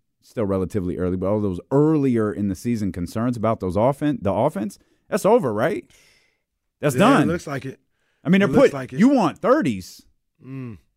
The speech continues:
Speaker 1: They, they, they, they're regularly putting up forties now.
Speaker 2: <laughs> Right, right.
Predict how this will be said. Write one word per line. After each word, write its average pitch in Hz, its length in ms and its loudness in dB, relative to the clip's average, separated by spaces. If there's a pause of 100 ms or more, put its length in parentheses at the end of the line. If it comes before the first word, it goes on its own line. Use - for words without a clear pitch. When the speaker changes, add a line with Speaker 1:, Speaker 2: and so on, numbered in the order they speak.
(180)
Speaker 1:
They, 320 300 4
they, 233 200 0
they, 247 260 0
they're 240 160 6
regularly 247 480 2
putting 160 280 -2
up 139 160 -2
forties 202 600 -2
now. 78 320 -6
Speaker 2:
<laughs> - 60 -18
Right, - 880 -18
right. 98 200 -14